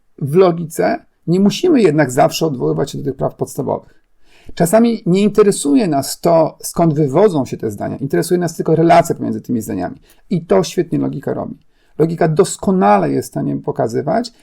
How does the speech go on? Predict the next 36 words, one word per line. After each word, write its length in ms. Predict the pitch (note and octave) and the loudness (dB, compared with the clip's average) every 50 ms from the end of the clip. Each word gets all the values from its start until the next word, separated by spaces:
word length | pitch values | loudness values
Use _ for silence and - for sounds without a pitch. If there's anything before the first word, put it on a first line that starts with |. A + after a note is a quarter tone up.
| _ _ _ _ | _ _ _ _
w 100 | C#3 B2+ | -6 -4
jaki 300 | D#3 F3 F#3+ F3 - F#3+ | -2 0 0 -2 -4 -8
sposób 400 | - - - F3 E3 - E3+ - | -10 -6 -6 -6 -4 -4 -4 0
relacje 420 | D#3+ E3+ E3 E3 E3 E3+ - E3+ | 2 4 4 4 4 2 0 -2
pomiędzy 320 | D#3 D#3 D#3+ D3+ C#3+ D3+ C#3+ | -2 0 0 0 0 -2 -2
zdaniami 320 | C#3+ C#3+ C#3 C3+ C3 B2+ | -2 0 0 0 0 -2
są 180 | B2 - C#3 B2+ | -4 -4 -4 -4
budowane, 420 | B2 B2 B2+ A#2 G#2 - - - - - - - - - | -2 -4 -4 -4 -2 -6 -6 -8 -14 -18 -20 -20 -14 -12
w 100 | - A#2 | -6 -2
jaki 280 | E3+ F3+ F3+ - F3+ | -2 -2 -2 -4 -6
sposób 640 | D#3 - - - E3+ D#3+ - - D#3 D#3 D#3 - - - - - | -8 -6 -2 -2 -2 -2 0 0 0 0 -2 -6 -12 -20 -14 -6
ich 320 | - D#3 E3 D#3 - - - - _ _ _ _ - - | -4 -2 -2 -2 -4 -8 -14 -20 _ _ _ _ -10 -8
wzajemne 600 | C#3 C#3+ D3 D#3+ D#3 E3+ G3 G3+ G#3 G3 F3+ E3 | -4 0 2 4 4 4 4 4 4 2 2 0
oddziaływanie 800 | D#3 C#3 - D3 C#3 D3 D3+ - D3 C#3+ D#3+ F#3+ G#3+ A#3 A#3+ - - _ - - | -2 -2 0 0 2 2 2 2 0 0 2 0 0 -2 -2 -6 -14 _ -8 -4
możemy 340 | E3 E3+ D#3 E3+ E3+ E3+ E3 | -2 0 0 0 0 0 -2
prześ-, 280 | - D#3+ D3+ - - - G#3 G#3 F3 D#3+ | -4 -4 -6 -8 -8 -8 -6 -4 -2 -2
śledzić, 560 | C#3+ - - C#3 C3 - A3+ B3 A#3+ - - - - - - | -4 -2 -4 -4 -2 0 -2 -2 -2 -2 -10 -20 -20 -12 -6
w 40 | |
jaki 160 | - F#3 E3+ - | -6 -6 -4 -4
sposób 260 | - E3+ F3+ E3+ F3 - | -6 -6 -8 -8 -4 0
one 280 | - F3+ F#3+ F#3+ F3+ F3 | 2 2 2 2 0 0
mogą 440 | D#3+ D#3 D#3 D3+ D#3 D3+ D3+ D#3+ - - - - - - | 0 0 0 0 0 0 0 -2 -6 -14 -20 -20 -20 -18
przyczyniać 400 | - - - E3 - F3+ F3 D#3 | -14 -12 -12 -6 -4 -2 -2 0
nas 200 | D3+ E3+ D#3+ C#3 | 0 -2 -2 -2
do, 300 | C#3+ D3 D3+ D3 D3+ E3+ - - | -2 -2 0 0 -2 -4 -8 -16
czy 100 | - - | -12 -10
też 140 | E3+ D3+ - | -8 -8 -6
prowadzić 400 | - - D#3+ E3 E3+ D#3+ D3 D3 | -4 -2 2 2 2 2 0 -4
do 60 | - | -4
pewnych 380 | - D#3 C#3+ C#3+ D3 C#3 - - - _ _ _ _ | -4 -2 -2 -2 -2 -4 -6 -10 -18 _ _ _ _
wniosków 420 | D3+ E3+ F3+ E3 - - F3 - | -4 -4 -4 -4 -4 -6 -8 -4
takich 320 | - - D3+ D3+ F3+ D#3+ - | -4 -4 -4 -4 -4 -8 -8
czy 120 | - - | -8 -6
innych, 380 | - D3 D3+ D#3 F#3 B3 D4+ - - _ _ _ _ - | -4 -2 0 2 2 2 2 0 -2 _ _ _ _ 0
niekoniecznie 760 | F3 G3 G#3+ A3 G#3+ - A3+ G#3+ A#3 B3+ D#4 C#4+ - - A3+ | 2 4 4 4 2 2 0 2 4 2 2 0 0 -2 -4
stwierdzając 800 | E3+ - - - F3+ D#3 C#3 - - - - - G3+ E3+ - - | -4 -4 -4 -4 -2 0 0 0 -2 0 -2 -4 -4 -6 -6 -12